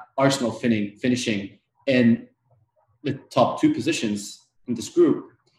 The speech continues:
is because of their f-, shortcomings in the, in the cup competitions. Essentially, we're talking about a cup competition here,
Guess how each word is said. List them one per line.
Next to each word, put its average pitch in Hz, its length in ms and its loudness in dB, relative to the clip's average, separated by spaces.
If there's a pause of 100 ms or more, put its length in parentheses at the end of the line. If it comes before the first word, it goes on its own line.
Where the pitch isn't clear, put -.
(160)
is 120 160 0
because 117 520 2
of 110 200 -8
their 110 140 0
f-, - 80 -10 (260)
shortcomings 156 920 0
in 117 140 4
the, 113 280 2 (480)
in 120 180 0
the 117 380 4
cup 180 160 -2
competitions. - 720 -8 (240)
Essentially, 131 480 0
we're 120 160 0
talking 127 320 2
about 120 160 2
a - 60 4
cup - 220 0
competition - 440 -10
here, 90 200 -12